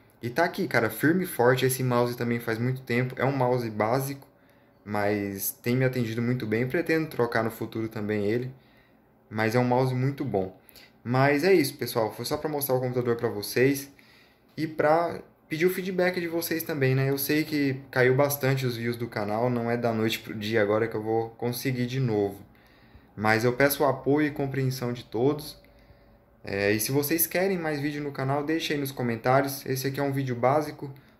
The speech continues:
mostrando aqui meu P C. Esse gabinete é um da asa Photius duzentos e cinquenta, se eu não me engano. Um gabinete muito top, muito grande. Ele cabe até a maior placa-mãe aí do mercado. Ele é muito grande, muito grande e muito completo também, cara.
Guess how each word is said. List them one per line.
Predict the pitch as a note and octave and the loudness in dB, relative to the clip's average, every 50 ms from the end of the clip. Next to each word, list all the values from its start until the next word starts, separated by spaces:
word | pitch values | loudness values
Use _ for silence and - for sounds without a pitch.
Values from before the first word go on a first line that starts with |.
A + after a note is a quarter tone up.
| _ - | _ -8
mostrando | A#2 A2+ A2 - - B2+ B2 A#2+ | -8 -6 -4 -2 0 0 0 0
aqui | A#2+ - A#2+ | -2 -4 -6
meu | A#2 A2+ A2+ | -6 -6 -4
P | - A2 A2 | -2 -2 -2
C. | G#2 - - C#3 - - D3+ - - - - - - | 0 0 0 0 0 0 -2 -10 -18 -20 -20 -10 -6
Esse | - C3 - | -4 -2 2
gabinete | C#3 C#3 C#3 C#3 C#3 C3+ C3+ C#3 C#3 C3+ - - C3+ | 6 6 6 6 4 2 2 2 2 2 2 4 4
é | B2+ | 4
um | B2+ C3 C3 B2+ | 4 4 4 2
da | B2+ A#2+ | 2 2
asa | A2+ A2+ A#2 B2+ C#3 C3+ B2 B2+ A#2+ A2+ - - - - | 2 2 2 2 0 0 0 -2 -4 -4 -6 -10 -6 -2
Photius | - C3+ C#3+ C#3+ - - C3 B2 A#2 - - | 0 0 0 0 -2 -4 -4 -4 -4 -4 -6
duzentos | A2+ A#2 A2+ A#2 C3 C3 C3 - | -6 -4 -2 0 0 0 -2 -4
e | |
cinquenta, | - A2 G2 - B2+ C3 C3+ C3 B2+ | -6 -8 -4 0 2 2 2 0 -2
se | - G#2 | -4 -4
eu | |
não | G#2 G#2 | -6 -4
me | G2+ G2 | -4 -4
engano. | G2 G#2 A#2+ C#3+ D#3 D3+ - - - - - - - _ - - - - - - | 0 0 2 2 0 -2 -8 -12 -20 -20 -20 -20 -20 _ -20 -20 -20 -20 -16 -12
Um | B2 A#2 A#2 | -8 -6 2
gabinete | A#2 B2 A#2+ A#2+ B2 B2 B2 B2 A#2 | 4 4 4 4 4 0 0 0 0
muito | A#2 C3+ C3+ C3 - - | -2 -2 -2 -2 -4 -2
top, | A#2 A#2+ A#2+ - A2+ | 0 0 0 -2 -4
muito | A2+ A#2 C3+ C3+ - C#3 | -4 -2 -2 -2 -4 -4
grande. | A2+ G#2 A2 A2+ B2 C3 C3+ C3 B2 A2 | -2 0 0 2 2 2 2 0 -2 -4
Ele | G#2+ A2 A#2 | -6 -6 -8
cabe | A#2 - A#2 A#2 A#2+ A#2+ A#2+ A#2+ A#2 | -4 0 2 2 4 2 2 2 2
até | A#2 A2+ - - C3 | 2 2 2 2 2
a | C#3 | 2
maior | D#3 D3 C3+ C3 C#3 D3+ D3 | 2 0 0 2 2 0 0
placa-mãe | - C#3+ C#3 C#3+ C#3 - A#2+ G#2 G#2 G#2+ A2 A2 G2+ G2 | 0 0 -2 0 0 -2 -4 -4 -4 -4 -4 -4 -4 -6
aí | G2+ G2+ G#2 - - - - - _ - - - _ _ _ _ _ _ _ - _ _ _ _ - - - | -6 -8 -8 -12 -18 -20 -20 -20 _ -20 -20 -20 _ _ _ _ _ _ _ -20 _ _ _ _ -20 -18 -12
do | G2+ G#2+ G#2+ | -8 -4 0
mercado. | A2 A2 G#2 - - G2 G2+ G2+ G2 G2 G2 | 0 0 0 0 0 0 0 0 0 -2 -4
Ele | G2 G#2 A#2 | -4 -2 -2
é | |
muito | A#2 A2+ A2+ B2 C3 C3 | -2 -2 -2 -2 -2 -2
grande, | - - G2+ G2 F#2+ F#2 | -4 -2 -2 -2 -2 -2
muito | G2 G#2+ A2+ - A2+ | -4 -8 -10 -12 -12
grande | G#2 G#2 G#2 A2 A2+ A#2+ | -10 -6 -6 -6 -6 -6
e | A#2 | -4
muito | G#2+ A#2 C3+ C3+ C3+ C3 | -2 0 0 -2 -2 -6
completo | - - C#3+ C#3+ C#3 - - A#2 A2 A2 A2 - - | -8 -8 -8 -8 -6 -2 -2 -2 0 -2 -4 -8 -8
também, | - A#2+ G#2+ G2 F#2 F#2+ F#2 | -8 -6 -4 -4 -4 -4 -6
cara. | - F#2+ F#2 F#2 | -8 -10 -10 -10